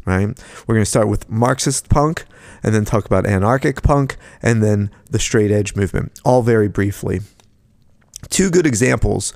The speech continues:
of Marxist punk would be the Dills and Proletariat, right? The Dills, a California band, formed in nineteen seventy-six, but they were done by nineteen eighty. And we're gonna see that a lot of the explicitly,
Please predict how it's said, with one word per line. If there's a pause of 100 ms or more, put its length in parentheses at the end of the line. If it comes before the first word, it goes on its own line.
(160)
of
Marxist
punk
would
be
the
Dills (260)
and
Proletariat,
right?
The
Dills,
a
California
band, (240)
formed
in
nineteen
seventy-six,
but
they
were
done
by
nineteen
eighty.
And
we're
gonna
see
that
a
lot
of
the
explicitly,